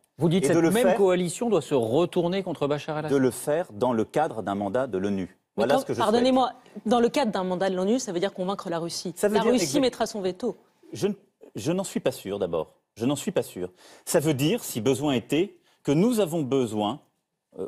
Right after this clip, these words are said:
Speaker 2: aujourd'hui, d'avoir un dialogue extrêmement exigeant avec la Russie. Oui. Et donc,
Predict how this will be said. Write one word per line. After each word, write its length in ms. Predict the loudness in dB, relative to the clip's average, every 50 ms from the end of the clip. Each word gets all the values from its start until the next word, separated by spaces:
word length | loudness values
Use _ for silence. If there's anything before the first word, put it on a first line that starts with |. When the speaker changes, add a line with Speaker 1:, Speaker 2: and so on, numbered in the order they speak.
| -10 -6 -2
Speaker 2:
aujourd'hui, 520 | -2 0 0 0 -2 -2 -4 -4 -6 -6 _ _ _ _ _ _ -2
d'avoir 320 | 0 0 2 2 2 2
un 100 | 2 -2
dialogue 380 | 0 2 2 2 4 2 0 0 0
extrêmement 560 | -2 -2 -2 -2 -8 -4 -4 -2 -2 0 -2 -2
exigeant 480 | -2 -4 -6 -8 -6 -6 -6 -8 -6 -6
avec 240 | -4 -4 -4 -4
la 80 | -4 -6
Russie. 320 | -6 -6 -10 -12 -16 -16 _ _ _ _ -2
Oui. 320 | 0 0 0 0 -4 -14 _ _ _ _ _ _ -6
Et 80 | -4 0
donc, 180 | 0 0 0